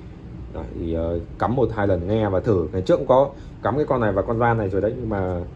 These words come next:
đếch bán được. Đấy, chắc không hợp. Có thể là nhiều khi mình không hợp với em lấy âm, âm ly em bán không hợp đâu. Ngày trước cũng bán lấy mấy cái mẫu âm ly, ờ, đen nhất là C D. Ngày trước bán, ờ, C D cách đây tầm ba năm,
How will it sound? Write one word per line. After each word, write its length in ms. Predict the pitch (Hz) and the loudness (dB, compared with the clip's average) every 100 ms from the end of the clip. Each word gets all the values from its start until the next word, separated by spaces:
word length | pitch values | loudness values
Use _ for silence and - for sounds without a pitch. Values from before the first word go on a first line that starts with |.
| - - - - - | -14 -14 -14 -10 2
đếch 240 | 151 151 | 2 4
bán 260 | 139 113 113 | 0 2 2
được. 160 | - - - 101 | 0 0 -6 -6
Đấy, 160 | 87 - - | -4 -6 -6
chắc 140 | 135 | -6
không 160 | - 107 | -2 2
hợp. 180 | 113 - - - - - - - - - - - - | 2 0 -10 -12 -14 -14 -14 -14 -14 -14 -16 -14 -2
Có 80 | 156 | 6
thể 200 | 139 104 | 8 8
là 140 | 110 | 6
nhiều 160 | 113 110 | 4 2
khi 60 | 139 | 2
mình 140 | 113 | 0
không 100 | 131 | 2
hợp 180 | 135 113 | 0 2
với 420 | 123 135 131 127 | 2 2 -2 -2
em 300 | 127 127 123 | -4 -2 2
lấy 120 | 120 | 4
âm, 200 | 151 131 | 4 4
âm 120 | 131 127 | 2 2
ly 180 | 127 | 4
em 100 | 127 | 4
bán 160 | 117 127 | 4 2
không 140 | 147 131 | 2 2
hợp 160 | 113 | 2
đâu. 80 | 123 110 | 0 -4
Ngày 100 | 107 | -2
trước 160 | 175 113 | -2 0
cũng 100 | 120 | 0
bán 160 | 123 | 4
lấy 180 | 131 143 | 4 4
mấy 140 | 160 | 2
cái 180 | 165 156 | 0 0
mẫu 180 | 143 151 | 2 2
âm 160 | 160 139 | 2 4
ly, 200 | 143 135 - - - - - - - - - | 2 0 -10 -16 -16 -16 -16 -16 -16 -16 -10
ờ, 300 | 107 110 110 160 | 0 4 6 6
đen 160 | 160 | 6
nhất 100 | 220 | 6
là 60 | 165 | 4
C 40 | |
D. 420 | - 165 160 - 131 | 4 2 2 0 0
Ngày 140 | 120 | 2
trước 180 | 147 165 | 2 4
bán, 240 | 120 123 165 | 4 4 2
ờ, 400 | 151 139 135 127 | 4 6 6 6
C 100 | 131 | 2
D 140 | 139 135 | 2 2
cách 120 | 170 151 | 2 4
đây 180 | 135 127 | 4 4
tầm 200 | 107 123 | 0 2
ba 160 | 127 | 2
năm, 220 | 131 127 | 2 -4